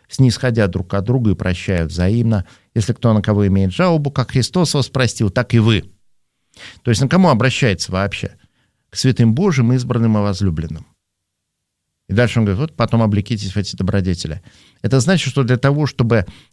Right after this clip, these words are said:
я мог вообще облекаться во все эти добродетели, я должен для начала признать себя, а, святым,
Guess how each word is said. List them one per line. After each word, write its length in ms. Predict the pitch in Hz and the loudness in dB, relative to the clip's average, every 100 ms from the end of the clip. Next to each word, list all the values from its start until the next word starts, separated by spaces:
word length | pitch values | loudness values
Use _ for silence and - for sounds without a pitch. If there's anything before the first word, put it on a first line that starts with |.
| _ | _
я 220 | 110 113 | 0 2
мог 240 | 127 135 - | 4 2 2
вообще 260 | 120 - | -2 2
облекаться 540 | 123 120 143 202 151 135 | 2 2 2 2 2 0
во 80 | 117 | 0
все 180 | - | 0
эти 140 | 120 104 | -2 -2
добродетели, 640 | 107 98 127 170 160 123 | -2 0 0 0 -2 0
я 80 | 120 | 0
должен 340 | 117 117 117 | 2 2 4
для 140 | 107 120 | 4 2
начала 480 | 127 120 160 156 123 | 2 0 0 2 0
признать 480 | - 110 101 135 127 | 0 0 2 0 -2
себя, 400 | 123 107 104 90 - _ _ - | -2 0 0 -2 -12 _ _ -10
а, 360 | 117 101 95 | -2 0 0
святым, 580 | 92 113 101 143 139 113 | 0 -2 2 2 2 0